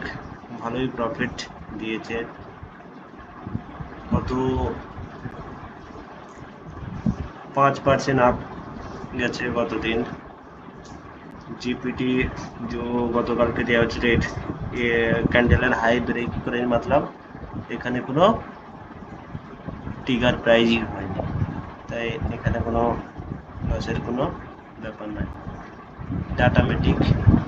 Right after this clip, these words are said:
ডাটামেটিক লগভগ দেখো এখান থেকে ধরা হলে পরে তিন পার্সেন্ট প্রফিট,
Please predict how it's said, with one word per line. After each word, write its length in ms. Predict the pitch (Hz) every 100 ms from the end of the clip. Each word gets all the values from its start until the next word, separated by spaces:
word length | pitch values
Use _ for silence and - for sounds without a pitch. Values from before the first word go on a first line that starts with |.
| -
ডাটামেটিক 560 | 123 131 131 127 135 127 131
লগভগ 460 | 123 123 127 127 123 - - - - - - - - - - - 160 - - - - - - - - - - - - - - - - - - - - - - - - - 131
দেখো 260 | 127 127 135 135
এখান 160 | 131 123 123
থেকে 140 | 123 123
ধরা 160 | 117 120
হলে 120 | 120 120
পরে 160 | 120 135 156 - - - - - - - -
তিন 140 | - 185 180
পার্সেন্ট 340 | 175 - 170 160
প্রফিট, 320 | 143 151 143